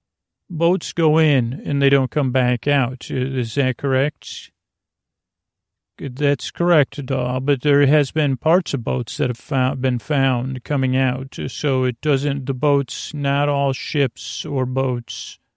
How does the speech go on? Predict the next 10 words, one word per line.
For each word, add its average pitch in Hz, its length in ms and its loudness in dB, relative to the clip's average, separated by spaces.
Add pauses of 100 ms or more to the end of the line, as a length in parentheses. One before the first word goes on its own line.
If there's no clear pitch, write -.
(540)
that 135 260 -4
go 135 200 2
into 131 180 2
the 123 100 -2
strange 131 680 -2
straits 127 680 -4 (180)
disappear 120 680 -2
all 123 200 -2
the 120 80 -4
way. 120 520 -4